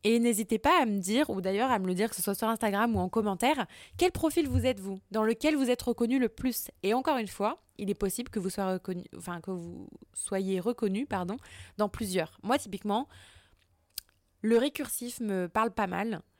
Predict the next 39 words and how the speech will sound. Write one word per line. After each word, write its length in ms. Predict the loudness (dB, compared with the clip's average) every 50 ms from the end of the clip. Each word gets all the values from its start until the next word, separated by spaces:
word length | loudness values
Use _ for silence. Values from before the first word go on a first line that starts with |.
| _ _ _ _
Le 180 | 2 4 4 4
jongleur 540 | 4 2 0 0 0 2 2 2 0 -2 -4 _
énormément 560 | -2 0 2 2 0 0 0 0 0 -2 -2
parce 220 | -4 -4 -6 -6 -8
que 100 | -8 -6
c'est 140 | -2 -2
un 140 | -2 -2 -4
petit 180 | -6 -8 -10 -10
peu, 280 | -2 0 0 0 0 0
le 140 | -2 -2 -2
jongleur, 360 | -2 -2 -2 0 0 0 0
je 40 | -2
dirais 200 | -4 -2 -2 -2
que 80 | -4 -4
ça 80 | -6
serait 180 | -6 -4 -6 -4
ma 140 | -2 -2 -2
dominante. 580 | -2 -2 -2 0 -2 -2 -4 -6 -8 -8 -6 -4 -2 -2 -2 -4 -6 -14 -20 -18 -18 -6 -2 2
Et 300 | 2 4 4 2 0 0 -2
en 140 | 0 0 2
dernier, 440 | 2 2 2 2 2 2 2 2
un 120 | 2 2 0
petit 180 | -4 -6 -6
peu 120 | -2 -2 0
le 80 | 0
multi-expert 720 | 0 -2 -2 -4 -4 -2 -2 -2 -2 -2 -2 -2 0 0 0
aussi. 260 | 0 -2 -6 -10 -12 -16 -18 -20 -20 -20 -20 -20 _ _ _ _ _ _ _ _ -20 -20 -16 _
Voilà. 260 | -2 0 0 0 0 -2 -4 -2
Le 160 | -2 -2 0
touche-à-tout, 360 | 0 2 2 2 0 2 2
un 80 | 0 0
petit 120 | -2 -4
peu 100 | -4 -2
moins. 160 | -2 -2 -2 -4 -6 -8 -16 -12 -10
Voilà, 140 | -10 -10 -10 -10
c'est, 260 | -8 -8 -8 -8 -8
c'est 140 | -8 -8 -8
vraiment 200 | -6 -6 -6 -6
ça. 160 | -8 -10